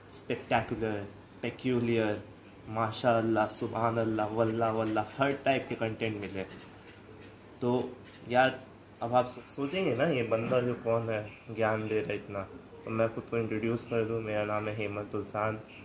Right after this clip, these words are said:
कोलकाता के एक छोटे से suburban area हिंदमोटा में रहता हूँ, Saint जेवियर्स College में पढ़ता हूँ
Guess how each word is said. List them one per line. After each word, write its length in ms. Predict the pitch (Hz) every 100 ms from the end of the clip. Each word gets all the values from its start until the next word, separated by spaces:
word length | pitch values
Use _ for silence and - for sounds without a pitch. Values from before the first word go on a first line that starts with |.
| - -
कोलकाता 480 | 117 113 110 110 113
के 200 | 110 113
एक 100 | 107 -
छोटे 340 | - 113 113
से 100 | 113
suburban 600 | 113 - 107 113 110 113
area 240 | 110 107 110
हिंदमोटा 460 | 110 107 104 113
में 180 | 113 113
रहता 260 | 107 98 113
हूँ, 280 | 110 117 - - - -
Saint 260 | - 117 110
जेवियर्स 340 | 110 113 110
College 280 | 117 110 110
में 180 | 113 -
पढ़ता 280 | 107 -
हूँ 260 | 117 120